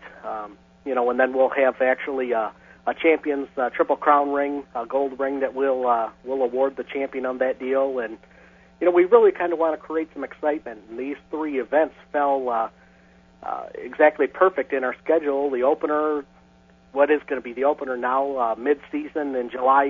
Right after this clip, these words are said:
at, uh, Salem, and then the end of the year at Memphis. So, you know, and it, and it gives everybody, uh, uh, a chance at a, a lot of different racetracks. I mean, you, you've got the, the high banks of Salem, uh, you know, obviously the flat track over at,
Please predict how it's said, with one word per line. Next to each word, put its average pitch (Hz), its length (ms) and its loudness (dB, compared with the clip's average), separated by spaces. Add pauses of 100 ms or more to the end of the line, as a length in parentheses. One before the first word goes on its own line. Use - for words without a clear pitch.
(100)
at, - 180 -8
uh, 120 120 -4 (100)
Salem, 156 340 -2
and 123 100 -6
then 135 140 -2
the 131 160 -4
end 139 140 0
of 131 80 -4
the 131 60 -6
year 139 200 -2
at 120 100 -2
Memphis. 135 380 -6 (220)
So, 110 260 -10 (640)
you 147 80 2
know, 151 120 8
and 147 80 4
it, 147 140 0
and 147 160 -4
it 139 100 -4
gives 170 220 2
everybody, 151 640 2
uh, 117 200 2 (1200)
uh, 123 240 2
a 123 120 -8 (100)
chance 175 260 2
at 139 140 0
a, 123 180 0 (140)
a 131 80 -4
lot 160 220 6
of - 80 -4
different 165 280 0
racetracks. 120 640 -8 (100)
I 117 100 -6
mean, 123 220 -6
you, 127 140 -8
you've 123 280 -14
got 139 240 2
the, 110 280 0
the - 80 0
high 143 180 0
banks 143 280 2
of 123 140 -14
Salem, 156 480 0 (220)
uh, 113 240 -10 (100)
you 123 80 -8
know, 120 200 -6
obviously 139 400 -2
the 120 100 -6
flat 143 320 4
track 139 320 -4
over 135 340 -2
at, 127 160 0